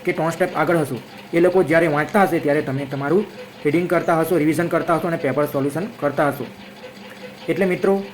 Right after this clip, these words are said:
ભલે તમે જોબ કરતા હશો, મેં બી હમણાં પાર્ટ ટાઇમ, અ, બિઝનેસ જ કરું છું, તો હું બી એની સાથે તૈયારી પણ કરું છું.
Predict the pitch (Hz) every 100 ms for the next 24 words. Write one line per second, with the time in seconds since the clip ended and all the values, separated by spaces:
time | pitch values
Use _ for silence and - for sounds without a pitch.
0 | - - - - - - - - - 160
1 | 185 180 160 156 165 160 160 151 156 156
2 | - 135 143 165 156 117 147 147 156 156
3 | 151 135 - - - - - - - -
4 | - - - - 147 139 139 131 160 170
5 | 165 156 160 180 208 165 170 170 170 -
6 | 143 160 180 165 - 151 165 165 156 160
7 | 147 151 156 139 147 151 180